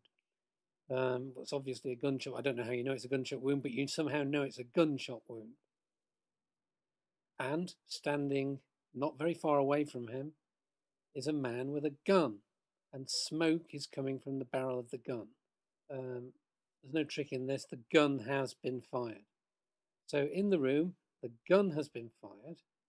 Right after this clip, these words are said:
recently fired, and there's evidence that a gun has recently been fired, and nearby there's a man lying with a gunshot wound, dead. Now, the inference, so,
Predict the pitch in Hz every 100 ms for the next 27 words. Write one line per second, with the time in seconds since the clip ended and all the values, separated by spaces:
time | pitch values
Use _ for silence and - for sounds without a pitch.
0 | _ _ _ _ _ _ _ _ _ 131
1 | 151 143 135 139 131 - 120 127 127 120
2 | 139 131 131 - 139 117 120 147 139 120
3 | 117 139 143 117 117 123 117 110 110 120
4 | _ _ _ _ 120 127 180 196 143 110
5 | 123 131 117 131 131 139 120 127 143 _
6 | _ 131 127 127 127 135 131 _ _ _
7 | - 131 143 160 147 123 - - 127 127
8 | - - 135 101 - _ _ _ _ _
9 | _ _ _ _ _ - 135 107 - _
10 | _ _ _ _ _ _ 131 - 233 233
11 | - 123 104 151 - - - _ _ _
12 | - 143